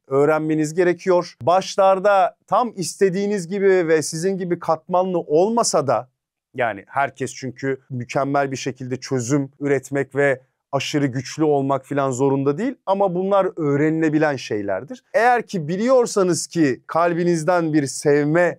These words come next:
bir böyle kıpırtı, bir böyle sezgilerinizden ona karşı "Ya bununla olur." hissi geçiyor,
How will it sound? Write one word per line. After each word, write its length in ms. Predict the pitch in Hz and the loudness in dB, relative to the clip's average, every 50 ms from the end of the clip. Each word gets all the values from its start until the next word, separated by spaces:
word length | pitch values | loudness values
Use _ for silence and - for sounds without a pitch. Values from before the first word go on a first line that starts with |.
| _ _ | _ _
bir 260 | 127 147 175 156 151 | -4 -2 -2 0 2
böyle 260 | 156 165 165 160 160 | 4 4 4 4 0
kıpırtı, 640 | - - 151 - - 160 143 - - 175 170 151 - - _ _ _ _ - | -2 -4 -4 0 0 0 0 2 2 2 2 2 0 -4 _ _ _ _ -2
bir 200 | 165 175 170 156 | 0 0 2 4
böyle 320 | 170 175 175 170 170 165 | 4 4 6 4 4 2
sezgilerinizden 1040 | 160 - - 156 156 147 143 143 170 165 165 160 165 170 170 160 151 151 180 175 170 | 2 2 2 2 2 0 0 -2 0 0 2 2 2 2 0 -2 0 0 0 0 0
ona 320 | - 147 151 160 170 175 | 0 -2 0 2 2 0
karşı 400 | 165 - 160 156 151 147 - 175 | 0 0 0 -2 -2 -4 -8 -4
"Ya 280 | 160 165 170 165 151 139 | 0 2 2 2 2 0
bununla 260 | 156 175 175 170 165 | 0 -2 0 0 0
olur." 320 | 160 147 151 151 165 180 143 | 0 2 2 2 2 2 0
hissi 320 | 139 135 - - - 131 | 0 -4 -6 -8 -8 -2
geçiyor, 460 | 120 156 151 - - 226 214 220 214 | -2 0 0 0 2 2 2 2 2